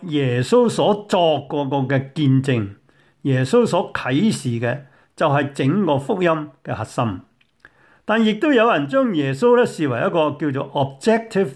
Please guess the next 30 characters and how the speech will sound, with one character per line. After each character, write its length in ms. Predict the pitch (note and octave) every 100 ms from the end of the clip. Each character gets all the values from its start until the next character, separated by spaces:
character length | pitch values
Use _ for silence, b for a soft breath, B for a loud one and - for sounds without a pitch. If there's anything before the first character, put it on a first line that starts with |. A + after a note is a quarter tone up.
| _ -
genitive， 520 | F#3+ E3 B2+ A2 - _ _ _ _ _ _ -
佢 160 | C3
係 80 | E3+
一 40 |
個 80 | E3
賓 520 | C3+ - A3+ G3+ D3+
詞， 300 | C3 - G#2 G#2+
唔 20 |
係 100 | C3+
一 40 |
個 80 | D#3+
主 160 | C#3+ B2
詞。 320 | F3 A#2 E2+ b b b b
個 120 | G#3+
意 200 | G#3+ A#3
思 240 | A3+ C#4+ A#3
話， 360 | E3 D3+ - _
信 500 | _ - A#3+ A#3 A#3+
徒 300 | E3+ D3 C3+
講 260 | C#3 F#3+ C4
述 180 | G#3 E3
有 180 | D#3 D#3 G3+
關 320 | B3+ A3+ F#3
耶 320 | C#3+ C3+ B2
穌 260 | C3 A3+ A3+
基 140 | A#3
督 100 | A#3+
嘅 160 | F#3+ E3
見 260 | E3+ D#3 D3+
證 300 | D3+ D3